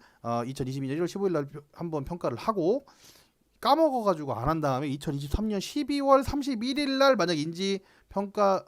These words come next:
낙상 평가, 욕창 평가를 제공했다고 하더라도 점수는 나옵니다.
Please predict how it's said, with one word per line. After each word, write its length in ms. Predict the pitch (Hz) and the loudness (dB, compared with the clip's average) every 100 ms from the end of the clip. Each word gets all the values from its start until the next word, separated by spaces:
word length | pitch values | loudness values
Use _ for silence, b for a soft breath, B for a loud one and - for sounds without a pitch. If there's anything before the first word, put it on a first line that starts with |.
| _ | _
낙상 460 | - 143 147 202 190 | -8 -8 -4 -4 -4
평가, 460 | - 185 175 202 180 | -6 -8 -4 -2 -2
욕창 360 | 156 - 190 | -2 -4 -4
평가를 400 | 190 170 175 151 | -4 -4 -4 -4
제공했다고 840 | 156 151 160 214 _ - 220 202 208 | -4 -4 -6 -8 _ -2 0 0 -2
하더라도 680 | 233 240 180 147 277 349 339 b b b b _ | 2 4 4 4 4 4 2 b b b b _
점수는 960 | 147 156 147 147 143 156 262 285 254 - | -6 -4 -4 -4 -2 -2 -2 -2 -6 -6
나옵니다. 680 | 110 110 107 95 - - | -4 -4 -6 -10 -16 -20